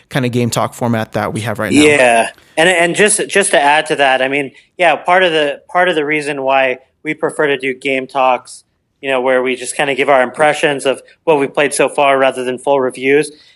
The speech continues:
Speaker 2: is because given how many new titles are coming out week in, week out, and how many, how many short experiences there are, we don't always get a chance to go back to, to all of the games as many times as we'd like,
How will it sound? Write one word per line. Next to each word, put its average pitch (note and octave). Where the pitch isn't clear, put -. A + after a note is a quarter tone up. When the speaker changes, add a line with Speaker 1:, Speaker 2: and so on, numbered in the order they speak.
Speaker 2:
is C#3+
because D#3
given F3+
how D#3
many D3+
new C#3+
titles C#3+
are C3
coming C#3+
out C#3
week D3+
in, C#3+
week C3+
out, C#3+
and A#2+
how D#3+
many, D3
how E3+
many E3+
short E3+
experiences C#3+
there C3
are, C3
we G3+
don't G#3
always F3+
get F#3
a E3+
chance E3+
to D3
go D3+
back D3
to, C#3
to C#3
all D#3
of C#3
the C3+
games C#3+
as C3+
many C#3
times C#3
as B2
we'd A#2+
like, D3+